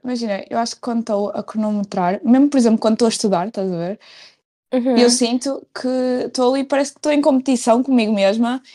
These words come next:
Speaker 1: e fico, tipo, eh, principalmente a ler,
Speaker 2: Yeah.
Speaker 1: "Ok, tenho que ler o máximo de páginas", e tu estou ali, e pronto, e é aquela competi-,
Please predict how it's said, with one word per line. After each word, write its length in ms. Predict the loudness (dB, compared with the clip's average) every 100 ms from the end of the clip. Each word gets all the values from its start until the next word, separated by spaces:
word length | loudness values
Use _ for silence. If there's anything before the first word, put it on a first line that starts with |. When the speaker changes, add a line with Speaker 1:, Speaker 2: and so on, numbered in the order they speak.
| -20 _
Speaker 1:
e 60 | -10
fico, 220 | -6 -6
tipo, 580 | 0 2 4 2 0 -6 _ _ _
eh, 140 | -8 -6 -4
principalmente 460 | 0 2 4 4
a 60 | 6
ler, 140 | 6
Speaker 2:
Yeah. 500 | 6 6 4 2 2
Speaker 1:
"Ok, 220 | 2 0 2
tenho 180 | 0
que 80 | 0
ler 140 | 2 2
o 60 |
máximo 440 | 2 -2 -6 -8 -8
de 60 |
páginas", 600 | -6 -4 -4 -6 -10 -12 -18 _ _ -12
e 80 | -12
tu 60 |
estou 260 | -6 -2 -2
ali, 200 | -2 -6 _ _ _ -8
e 100 | -2
pronto, 300 | 0 0 -2
e 140 | 0
é 80 | 0
aquela 420 | 0 2 2 0
competi-, 540 | -2 -4 -2 -4 -4